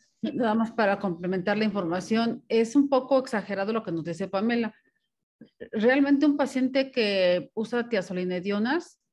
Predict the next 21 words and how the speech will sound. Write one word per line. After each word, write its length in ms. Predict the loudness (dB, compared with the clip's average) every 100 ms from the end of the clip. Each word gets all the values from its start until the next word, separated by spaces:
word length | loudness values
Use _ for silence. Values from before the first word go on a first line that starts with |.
| _ _ _ _ _ _ -2
sí 140 | -2
tiene 340 | 2 2 2 2
una 200 | 2 2
disminución 680 | 0 0 -2 -2 -4 -4 -2
en 200 | -2 -2
la, 680 | -2 -2 -4 -8 -12 -16 -20 _ _ _ _ _
en 140 | -4 -2
la 100 | 0
glucemia, 680 | -2 -4 -2 0 0 -2 -6 _ _ _
pero 140 | 2 4
es 80 |
muy 140 | 4 2
difícil 800 | 0 0 -2 -2 -4 -4 -8 -14 _ -8
que 400 | -4 -2 -4 -2
podamos 360 | 0 2 0
retirarle 580 | 0 -2 -2 0 0 -2
los 220 | 0 -2
medicamentos, 920 | -2 -4 -2 -2 0 -2 -2 -2 -2 -6
este, 840 | -8 -8 _ -8 -8 -8 -14 -18 _ _ _ _ _ -2
otros 260 | 0 2
medicamentos, 960 | 2 2 0 0 0 -2 0 0 0 -6